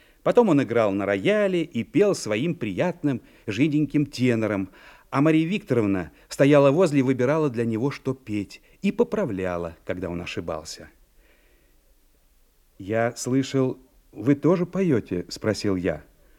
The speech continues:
«Тоже?» — ужаснулся доктор.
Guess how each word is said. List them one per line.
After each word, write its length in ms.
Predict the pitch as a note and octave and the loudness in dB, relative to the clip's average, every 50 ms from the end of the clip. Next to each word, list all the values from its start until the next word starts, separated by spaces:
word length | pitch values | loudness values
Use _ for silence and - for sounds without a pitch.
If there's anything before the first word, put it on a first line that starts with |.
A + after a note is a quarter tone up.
| - _ _ _ _ _ _ _ - | -20 _ _ _ _ _ _ _ -8
«Тоже?» — 680 | - G2 G2 A2 C#3+ F#3 G#3+ G3+ C4 D#4 D4 A#3 C3 - - - _ - | -4 -2 2 4 6 4 4 6 6 8 8 8 6 2 -6 -20 _ -10
ужаснулся 720 | - F#3+ E3+ D3+ F#3+ E3+ - - F#3 E3 D3 B2+ - D#3+ | -4 -2 2 2 2 2 2 2 2 2 2 2 2 -2
доктор. 460 | D3 C3 C3+ A2+ - - - F2+ D#2+ | 0 2 2 2 0 -2 -12 -14 -14